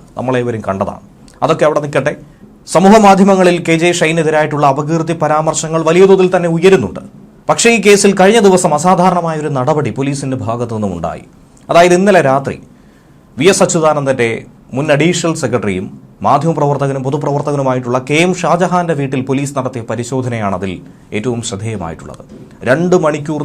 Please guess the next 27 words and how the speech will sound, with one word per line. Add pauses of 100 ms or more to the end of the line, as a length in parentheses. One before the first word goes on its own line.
നേരം (100)
തലങ്ങും
വിലങ്ങും (120)
പല (140)
കാര്യങ്ങൾ (100)
ചോദിച്ചിട്ടും (1300)
പാറ (100)
പോലെ (680)
കുലുങ്ങാതെ
നിന്ന
കെ
എം
ഷാജഹാനെ
തന്നെയാണ് (800)
കൂടുതൽ (120)
നടപടികളിൽപ്പെടുത്തി (140)
അറസ്റ്റ്
അടക്കമുള്ള
നടപടികൾ
ഇനി
ഉണ്ടാകുമെന്ന (100)
സൂചന (100)
പോലീസ് (120)
നൽകി
കഴിഞ്ഞിരിക്കുന്നത്. (500)
തിരുവനന്തപുരം
ഉള്ളൂരിലുള്ള